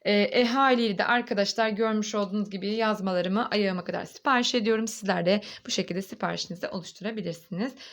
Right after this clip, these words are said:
Şöyle göstereyim. Bakın, kenarı da böyle mis gibi siparişimi verdim. Ayağıma kadar geldi. Sizler de bu şekilde siparişlerinizi oluşturabilirsiniz. Tekrardan söyleyeyim. Açıklama kısmına,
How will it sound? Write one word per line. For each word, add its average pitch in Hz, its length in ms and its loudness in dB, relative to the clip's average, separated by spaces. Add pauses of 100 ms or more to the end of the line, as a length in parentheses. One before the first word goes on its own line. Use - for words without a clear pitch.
(140)
Şöyle 277 220 2
göstereyim. 240 520 0
Bakın, 220 200 -2
kenarı 233 360 2
da 220 140 2
böyle 240 420 6 (500)
mis 277 280 -6
gibi 208 440 2 (1000)
siparişimi 202 720 -2
verdim. 240 420 0
Ayağıma 190 360 -2
kadar 262 200 -2
geldi. 196 360 0
Sizler 202 420 0
de 214 140 2
bu 240 40 -4
şekilde 208 480 -2 (220)
siparişlerinizi 196 680 -2
oluşturabilirsiniz. 208 920 -4
Tekrardan 180 440 -2
söyleyeyim. 226 440 0
Açıklama 196 460 -4
kısmına, 202 600 -2